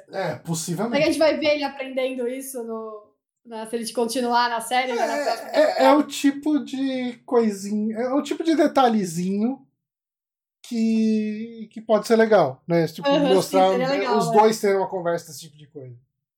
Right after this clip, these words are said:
Speaker 2: É, esse episódio eu lembro bem do, que, que ele encontra o Scott, que aí é o ator do, é o ator do,
Speaker 1: É,
Speaker 2: da
Speaker 1: é
Speaker 2: série
Speaker 1: o,
Speaker 2: original,
Speaker 1: é,
Speaker 2: né?
Speaker 1: é o
Speaker 2: Ele tá
Speaker 1: James
Speaker 2: vivo.
Speaker 1: Doohan.
Speaker 2: Quer dizer, não sei se ele não tá vivo mais.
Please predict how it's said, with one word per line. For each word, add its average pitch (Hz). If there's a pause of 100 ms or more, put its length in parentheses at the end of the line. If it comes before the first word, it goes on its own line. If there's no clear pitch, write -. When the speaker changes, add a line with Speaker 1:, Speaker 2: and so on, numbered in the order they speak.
(1500)
Speaker 2:
É, 269
esse 277
episódio 285
eu 285
lembro 285
bem 247
do, 214 (680)
que, 202 (220)
que -
ele 214
encontra 214
o 202
Scott, 202
que 247
aí 247
é 254
o 262
ator 254
do, 226
é 233
o 247
ator 247
do, 214
Speaker 1:
É, 233
Speaker 2:
da 185
Speaker 1:
é 196
Speaker 2:
série 180
Speaker 1:
o, 175
Speaker 2:
original, 226
Speaker 1:
é, 165
Speaker 2:
né? 160
Speaker 1:
é 151
o 147
Speaker 2:
Ele 139
tá 156
Speaker 1:
James 147
Speaker 2:
vivo. 151
Speaker 1:
Doohan. 135 (880)
Speaker 2:
Quer -
dizer, 294
não 294
sei 285
se 294
ele 254
não 233
tá 226
vivo 214
mais. 185